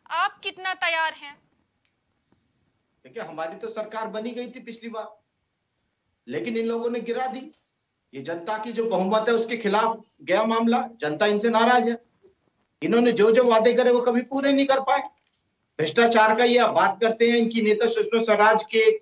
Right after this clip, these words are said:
Speaker 2: वहाँ एक सहयोगी थे, नाम जोड़ा, उन पे जांच भी चल रही है, क्योंकि जांच चल रही है। मैं इनकी तरह, हमारे साथी हैं ये, इनकी तरह मैं बहुत बड़ी-बड़ी बातें तो करूंगा नहीं, लेकिन रे-, रेड्डी जी हैं वो, उन पे जांच चल रही थी सीबीआई की, तो भ्रष्टाचारी है। आज जांच कहाँ है?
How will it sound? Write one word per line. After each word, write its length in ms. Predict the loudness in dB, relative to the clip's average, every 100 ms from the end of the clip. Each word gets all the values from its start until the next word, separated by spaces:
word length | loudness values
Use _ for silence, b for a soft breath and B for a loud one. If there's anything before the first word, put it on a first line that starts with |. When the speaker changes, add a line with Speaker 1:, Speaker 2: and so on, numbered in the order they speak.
| _
Speaker 2:
वहाँ 280 | -2 -2 -2 -2
एक 240 | -4 -4
सहयोगी 520 | -2 2 2 2 0
थे, 180 | 0 0
नाम 260 | 2 0 2
जोड़ा, 220 | 2 2
उन 160 | 2 0
पे 80 |
जांच 260 | 0 2 0
भी 100 | -4
चल 140 | -6
रही 180 | -4 -4
है, 120 | -8 _ _ _ _ _
क्योंकि 220 | -2 0
जांच 300 | 2 2 4
चल 80 | 2
रही 100 | 2
है। 80 | 2
मैं 140 | 2
इनकी 260 | 2 0 0
तरह, 360 | 2 4 4
हमारे 260 | 2 0 0
साथी 400 | 0 0 0 -2
हैं 120 | -2
ये, 320 | -2 -2 -4 -8 -20 _
इनकी 280 | -2 -2 0
तरह 220 | 2 4
मैं 120 | 4
बहुत 220 | 2 0 2
बड़ी-बड़ी 380 | 2 4 4
बातें 300 | 4 2 2
तो 100 | 0
करूंगा 360 | 0 2 2 2
नहीं, 280 | 2 0 -2 -10 _ -2
लेकिन 260 | 0 0
रे-, 280 | 2 0 0
रेड्डी 340 | 2 2 4
जी 180 | 2 2
हैं 140 | 2 2
वो, 320 | 0 -6 -12 -20 -20 _ _ _
उन 160 | -4 0
पे 100 | 2
जांच 260 | 2 4
चल 140 | 4 4
रही 140 | 2
थी 60 | -2
सीबीआई 420 | -2 2 2 2
की, 240 | 0 -6 -8 _ _ _
तो 60 | -4
भ्रष्टाचारी 680 | 0 2 2 2 2 4 2
है। 180 | 2
आज 300 | 2 2 0
जांच 280 | 0 0 0
कहाँ 340 | -2 0 2 0
है? 300 | -2 -4